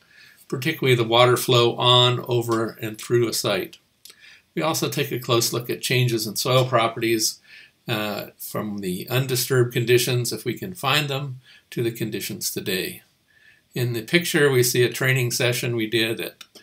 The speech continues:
Red Rock Canyon State Park. This is a little portable infiltrometer that we developed to better understand how water flows into the soil at this particular site. Every drop of water counts, and one of the key steps is catching whatever you can.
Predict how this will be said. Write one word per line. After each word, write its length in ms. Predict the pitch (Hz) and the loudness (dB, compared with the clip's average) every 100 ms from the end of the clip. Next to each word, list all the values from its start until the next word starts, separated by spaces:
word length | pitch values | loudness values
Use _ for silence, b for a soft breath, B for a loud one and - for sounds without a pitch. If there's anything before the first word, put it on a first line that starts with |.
| B B _ | B B _
Red 200 | 117 117 | -4 -2
Rock 180 | 104 - | -4 -4
Canyon 380 | 131 120 120 113 | -2 -2 -2 -2
State 360 | - 95 - | -2 -4 -6
Park. 340 | - 123 123 - | -4 -2 -2 -6
This 180 | 117 | -6
is 140 | 110 110 | -6 -6
a 40 | |
little 260 | 110 107 107 | -6 -6 -6
portable 540 | - 113 110 107 90 - | -4 -2 -4 -8 -10 -8
infiltrometer 760 | 123 123 117 - 131 113 110 107 | -8 -6 -10 -6 -4 -4 -6 -8
that 100 | 104 | -8
we 160 | 110 | -8
developed 640 | 107 104 101 101 - - b b b - | -8 -8 -4 -4 -6 -16 b b b -16
to 80 | 127 | -6
better 300 | 113 110 110 | -4 -4 -6
understand 640 | 104 101 - 120 101 98 | -8 -6 -4 -4 -4 -6
how 220 | 107 98 | -4 -2
water 340 | 101 104 104 87 | 0 0 0 -4
flows 520 | - 120 101 98 - | -2 -2 -2 -4 -6
into 240 | 113 117 | -8 -10
the 120 | 107 | -8
soil 440 | - 131 120 113 113 | -6 -2 -2 -2 -6
at 120 | - | -10
this 160 | 104 - | -10 -8
particular 480 | - - - - | -10 -12 -12 -10
site. 400 | - - 98 - _ _ _ _ _ _ _ _ _ _ - - _ - - _ - B B B B B - | -6 -4 -6 -8 _ _ _ _ _ _ _ _ _ _ -20 -20 _ -20 -20 _ -2 B B B B B -2
Every 320 | 160 165 151 | 2 4 4
drop 320 | 127 135 131 | 6 6 6
of 80 | 123 | 0
water 320 | 123 123 110 | 2 2 2
counts, 720 | - 139 139 131 - - - - | 0 2 2 0 -2 -2 -2 -6
and 220 | 139 123 | -4 -2
one 100 | 120 | -2
of 80 | 107 | -4
the 80 | |
key 240 | - - 123 | -6 -4 -2
steps 460 | - 117 113 - | 0 -2 -2 -4
is 160 | 180 175 | -4 -4
catching 480 | - 131 127 113 110 | -4 -4 -2 -4 -4
whatever 320 | 107 107 107 | -6 -6 -6
you 160 | 104 92 | -8 -6
can. 480 | 120 104 85 - | -4 -4 -6 -10